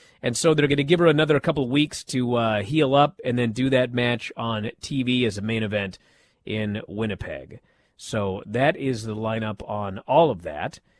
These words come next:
And, uh, I still expect this to be a hell of a SummerSlam. I mean, probably, uh, you know, Ray and, uh, Roman Reigns and Jey Uso is gonna be great. Cody Rhodes and Brock Lesnar is probably gonna be great.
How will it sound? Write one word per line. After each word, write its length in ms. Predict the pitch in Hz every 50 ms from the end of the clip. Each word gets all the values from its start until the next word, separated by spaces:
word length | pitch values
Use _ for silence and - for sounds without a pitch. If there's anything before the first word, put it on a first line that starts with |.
| _ _ _ _ _ _ -
And, 420 | 101 101 98 95 95 95 92 101
uh, 440 | 95 92 92 90 90 90 90 87 87 92 - _ _ _ _ _ _ _ _ _ _ _ _ -
I 80 | -
still 260 | - - - 320 370
expect 380 | 330 - - - - 269 262 -
this 160 | 233 190 -
to 100 | - 190
be 140 | 180 208 196
a 60 | 170
hell 140 | 156 180 196
of 60 | 175
a 40 | 147
SummerSlam. 720 | - - 185 180 170 123 - - 98 87 80 78 87 107 - _ _ - _ _ _ _ _
I 80 | - 107
mean, 380 | 117 123 123 113 107 104 - - -
probably, 640 | - 175 170 165 170 170 165 160 156 156 156 147
uh, 400 | 131 120 113 107 104 101 101 101 - -
you 100 | - 143
know, 180 | 123 113 113
Ray 340 | 127 131 127 135 143 147 165
and, 240 | 170 165 165 175 - - - _ _ _ _ _ - -
uh, 80 | 127 123
Roman 380 | 117 120 143 160 175 180 170
Reigns 240 | 160 160 165 160 135
and 100 | 143 120
Jey 120 | 131 139
Uso 300 | 139 139 143 - - 151
is 120 | 131 120 123
gonna 140 | 139 127 117
be 400 | 117 117 110 107 107 113 - - _ _ _ _ _ _ - 123
great. 460 | 113 107 - 104 92 82 80 95 - _ _ _ _ _ _ _ _ _
Cody 300 | - - 165 175 175 175
Rhodes 320 | 170 165 165 165 165 139 139
and 100 | 143 120
Brock 240 | 139 147 143 135 -
Lesnar 360 | 143 143 139 123 - 120 107
is 80 | 95
probably 260 | - - 143 139 135 120
gonna 80 | 113
be 140 | 95 92 85
great. 400 | - - 85 78 76 78 101